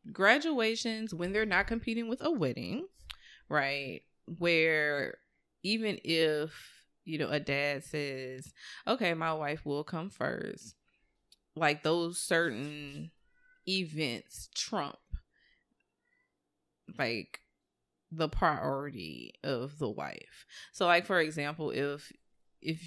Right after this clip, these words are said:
if dad says, "Okay, yeah, you know what? My wife does come first." But it's, like, "My kid birthday." Is it like, "Okay, nah, you come first, except for when it's their birthday."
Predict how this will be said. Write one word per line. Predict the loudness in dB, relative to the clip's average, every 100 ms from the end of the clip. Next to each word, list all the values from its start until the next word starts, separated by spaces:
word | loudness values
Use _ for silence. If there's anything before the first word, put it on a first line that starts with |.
| -14 -16 -8
if | -6 -4 0
dad | 2 2 -2
says, | -2 -2 -2 -4 -4
"Okay, | -2 0 0 0 -2 -2
yeah, | -2 0
you | 0 0
know | -2
what? | -2 0
My | 0
wife | 2 0 0
does | -2 -2
come | -4 -8
first." | -4 -4 -4 -6 -12 -20 -20 -20 -4
But | 4 6 6 4
it's, | 2 2 4
like, | 4 2 2
"My | -4 -6
kid | -4 -2 -2 -4
birthday." | -8 -8 -12 -12 -6
Is | -4 -4
it | -4
like, | -4 -4
"Okay, | -2 -2
nah, | -4 -6 -8
you | -8 -6 -2
come | -2 0
first, | 0 0 0 -6 -2
except | 0 0 -2 -2
for | -2
when | -4 -6
it's | -6
their | -8
birthday." | -8 -10 -12 -14 -14